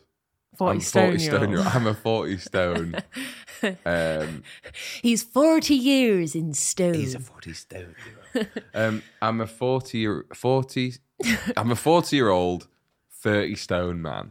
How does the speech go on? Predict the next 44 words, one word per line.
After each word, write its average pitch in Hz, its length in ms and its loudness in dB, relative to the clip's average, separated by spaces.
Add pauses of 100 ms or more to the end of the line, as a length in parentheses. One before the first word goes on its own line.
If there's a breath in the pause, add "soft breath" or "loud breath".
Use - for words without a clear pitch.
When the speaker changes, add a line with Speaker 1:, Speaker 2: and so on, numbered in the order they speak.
(120)
Speaker 1:
Right. 143 260 -8 (260)
Speaker 2:
Right? 85 360 0 (320)
And 92 100 -2
I'm 95 140 0
there 92 260 2
with 82 180 -8
my 85 120 -8
suit 90 400 -8
on. 71 220 -16 (680 loud breath)
Speaker 1:
You're 185 120 -2
like 160 160 2
Wally, 160 500 -2 (140)
the 175 60 -14
kinda 160 340 -4
like, 147 260 -6 (340)
uh, 175 140 -6
Speaker 2:
Yeah, 120 200 6
a 95 100 4
big 101 240 0
guy 92 100 4
Speaker 1:
human 180 320 6
Speaker 2:
off - 80 4
Wally. 147 320 2
Speaker 1:
being. 156 140 -2
Yeah, 160 340 2
okay. 165 240 2
Speaker 2:
And 95 140 2
I've 95 100 2
got 110 120 2
my 113 80 -2
suit 98 360 0
on, 78 300 -2
and 90 100 -4
my 95 80 0
avatar's 92 720 0 (200)
a 85 100 -6
ripped, - 500 -6 (200)
Speaker 1:
Yeah. - 60 -10
Speaker 2:
beautiful 98 460 0
ripped - 440 -4 (160)
guy 73 460 -2 (160)
there. 65 400 -4 (200)
Lovely 80 320 -6
face, - 600 -10